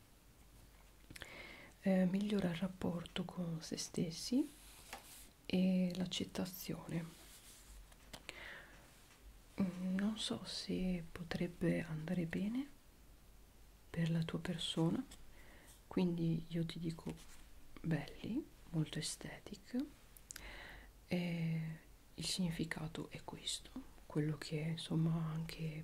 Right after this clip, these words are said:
portano a te, cioè a chi li indossa, quindi tu pensi, tu pensa se potrebbe andar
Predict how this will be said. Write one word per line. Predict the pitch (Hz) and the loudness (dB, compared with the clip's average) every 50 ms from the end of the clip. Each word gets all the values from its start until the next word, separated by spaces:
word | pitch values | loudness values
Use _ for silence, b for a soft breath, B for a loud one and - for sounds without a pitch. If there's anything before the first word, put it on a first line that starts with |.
| - - | -10 -6
portano | - 165 156 151 - - - - 214 226 247 285 339 - - - - - - - - - - - | -4 -4 -4 -4 -4 -6 -4 0 2 2 2 2 2 -2 -8 -18 -18 -18 -18 -20 -20 -14 -8 -6
a | 160 | -6
te, | 165 - - 170 180 202 233 311 - - - - - - B B B B B B B B | -4 -2 -2 -2 -2 -2 -2 -4 -4 -8 -18 -18 -18 -18 B B B B B B B B
cioè | - - - 143 | -6 -2 -2 0
a | 143 147 - | 0 0 -2
chi | - - 165 | -2 -2 -2
li | 170 170 | 0 2
indossa, | 165 165 165 - 147 - - - - - - - - - - - - - - - - - - - | 2 2 2 2 0 -2 -2 -2 -2 0 0 -2 -2 -4 -8 -14 -16 -16 -18 -18 -16 -16 -16 -14
quindi | - - - 151 151 - - - - - - - | -6 0 2 4 4 2 0 -4 -8 -14 -12 -4
tu | - - 165 | -2 -2 0
pensi, | 165 160 151 147 160 160 - - - - 190 - - - - | 2 0 0 0 0 -2 -2 -4 -4 -2 -4 -6 -6 -10 -10
tu | - - - | -10 -6 -2
pensa | - 165 151 156 160 165 - - 220 202 214 214 214 - | 0 0 0 0 -2 -4 -4 -4 -2 -2 -2 -4 -6 -8
se | - - - | -12 -12 -8
potrebbe | - - 160 165 - - 160 - 151 | -4 -4 -4 -4 -4 -6 -4 -4 -4
andar | 143 - - - | -4 -6 -10 -12